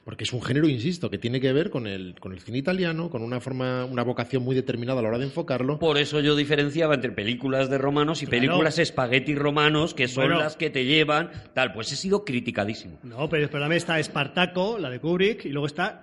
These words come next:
Speaker 3: la que yo vi, que es mi favorita, El hijo de Espartaco.
Speaker 2: El hijo de Espartaco,
Speaker 3: Es, es
Speaker 2: buenísimo.
Speaker 3: que no te lo puedes creer. El hijo de
Speaker 2: Buenísimo.
Speaker 3: Espartaco, no te lo puedes creer.
Speaker 1: Pero el
Speaker 3: Dices, "Pero, por
Speaker 1: peplum
Speaker 3: favor".
Speaker 1: es el hijo de Espartaco. Quiero decir que
Speaker 3: Sí,
Speaker 1: Espartaco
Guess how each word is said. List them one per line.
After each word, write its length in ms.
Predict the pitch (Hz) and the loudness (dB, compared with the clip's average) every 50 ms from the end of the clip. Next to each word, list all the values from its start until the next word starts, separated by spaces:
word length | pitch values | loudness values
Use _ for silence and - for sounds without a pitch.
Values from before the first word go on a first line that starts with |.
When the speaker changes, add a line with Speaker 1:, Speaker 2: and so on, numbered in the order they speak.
| - 151 117 | -16 -12 -12
Speaker 3:
la 80 | 127 | -10
que 100 | - 123 | -8 -6
yo 120 | 123 131 135 | -4 -2 0
vi, 160 | 156 190 - | 0 -2 0
que 80 | 180 135 | -2 -6
es 60 | 117 | -6
mi 80 | 131 123 | -6 -8
favorita, 440 | - 131 131 135 165 156 175 208 | -8 -6 -4 -4 -2 -2 0 -2
El 80 | 165 139 | -2 -2
hijo 200 | 151 139 - 151 | -4 -4 -4 -4
de 60 | 139 | -6
Espartaco. 300 | - - - 135 143 135 | -6 -4 2 4 6 6
Speaker 2:
El 60 | 156 | 6
hijo 140 | 190 127 143 | 6 6 6
de 60 | 131 | 4
Espartaco, 440 | 117 - 117 101 - 104 98 98 95 90 | 6 4 2 2 2 -2 -2 -2 -4 -2
Speaker 3:
Es, 40 | 92 | 0
es 60 | 101 | 2
Speaker 2:
buenísimo. 440 | 104 107 107 113 107 - - 107 190 | 4 4 4 2 0 0 -2 0 0
Speaker 3:
que 80 | 180 | 0
no 120 | 156 165 151 | 0 0 0
te 60 | 170 | 2
lo 100 | 165 156 | 0 2
puedes 160 | 143 160 147 - | 2 2 0 0
creer. 220 | - 160 180 208 | 0 -2 -2 -2
El 60 | 185 147 | -2 -4
hijo 60 | 104 | -4
de 60 | 107 | -2
Speaker 2:
Buenísimo. 240 | 104 190 208 - 165 | 0 0 2 4 2
Speaker 3:
Espartaco, 600 | 175 - - 180 175 156 - 185 196 196 220 190 - 175 | 2 2 2 0 0 2 0 -2 0 0 -2 -2 -2 -2
no 240 | 160 160 165 170 160 | 0 2 2 2 2
te 80 | 175 | 2
lo 100 | 160 156 | 0 0
puedes 220 | - 151 135 143 147 | 0 -2 -4 -4 -6
creer. 300 | - 151 156 180 208 202 | -6 -2 0 0 2 4
Speaker 1:
Pero 100 | 143 120 120 | 4 4 4
el 40 | 117 | 4
Speaker 3:
Dices, 40 | - | 6
"Pero, 140 | 139 139 139 | 4 4 6
por 100 | - 147 | 6 4
Speaker 1:
peplum 80 | 156 160 160 | 4 4 4
Speaker 3:
favor". 120 | 135 156 196 | 2 2 2
Speaker 1:
es 80 | 220 135 | 4 6
el 100 | 135 156 | 4 4
hijo 160 | 147 - 127 | 4 4 2
de 60 | 113 | 0
Espartaco. 420 | - - - 110 - - 151 143 - | 0 -2 -4 -6 -2 2 2 2 2
Quiero 120 | 107 104 | 2 2
decir 160 | 123 123 151 | 2 2 4
que 80 | - 160 | 2 2
Speaker 3:
Sí, 120 | 151 - | 2 2
Speaker 1:
Espartaco 240 | 139 139 180 - 214 | 0 2 4 4 4